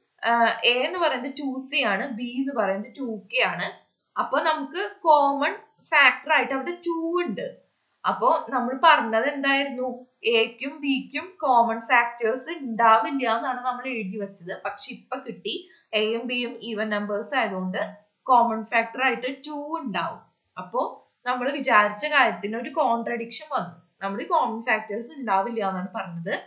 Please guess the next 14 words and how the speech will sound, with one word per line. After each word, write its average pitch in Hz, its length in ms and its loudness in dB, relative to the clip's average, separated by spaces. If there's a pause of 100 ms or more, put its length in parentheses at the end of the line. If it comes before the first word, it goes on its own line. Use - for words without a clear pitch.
(320)
പക്ഷെ 277 520 0
ഇപ്പൊ - 200 -4
ടു 285 220 -8
എന്ന് 285 420 -4
പറയുന്നത് 233 360 0
എയുടെയും 208 420 0
ബിയുടെയും 214 320 -4
common 196 420 0
factor 185 300 -4
ആണെന്ന് 190 280 -4
കിട്ടി. 160 140 -14
അപ്പൊ 233 300 -8
contradiction 208 680 -4
ആണ്. 175 160 -6